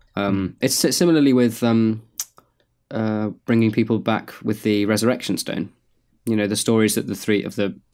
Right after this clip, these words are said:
Speaker 1: the Tale of the Three
Speaker 2: Oh,
Speaker 1: Brothers that, that
Speaker 2: yeah.
Speaker 1: they, they tell.
Speaker 2: He, he brought his
Speaker 1: Who,
Speaker 2: wife
Speaker 1: um,
Speaker 2: back?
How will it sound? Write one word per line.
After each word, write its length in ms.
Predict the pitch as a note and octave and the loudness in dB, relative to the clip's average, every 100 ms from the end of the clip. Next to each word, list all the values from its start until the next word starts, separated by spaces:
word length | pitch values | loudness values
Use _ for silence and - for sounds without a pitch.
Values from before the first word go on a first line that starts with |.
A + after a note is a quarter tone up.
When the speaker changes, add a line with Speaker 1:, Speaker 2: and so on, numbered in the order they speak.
| _ | _
Speaker 1:
the 80 | - | -6
Tale 160 | A2+ | -2
of 60 | G#2 | -2
the 60 | G2+ | 0
Three 160 | - | 0
Speaker 2:
Oh, 40 | F#2+ | 0
Speaker 1:
Brothers 400 | G#2 G2 - - | 0 -2 -4 -6
that, 180 | - - | -10 -10
that 120 | - | -8
Speaker 2:
yeah. 280 | D3+ D#3 B2+ | -4 -2 -2
Speaker 1:
they, 80 | A2 | -4
they 40 | |
tell. 320 | G2 - F#2+ - - D3+ - | -6 -6 -8 -10 -16 -20 -14
Speaker 2:
He, 60 | C#3+ | -10
he 80 | |
brought 220 | D3 E3 D3 | -6 -4 -2
his 100 | G#2+ | 0
Speaker 1:
Who, 80 | G#2 | 2
Speaker 2:
wife 160 | D3+ | 0
Speaker 1:
um, 100 | - | 0
Speaker 2:
back? 340 | - A3+ - | -2 -6 -12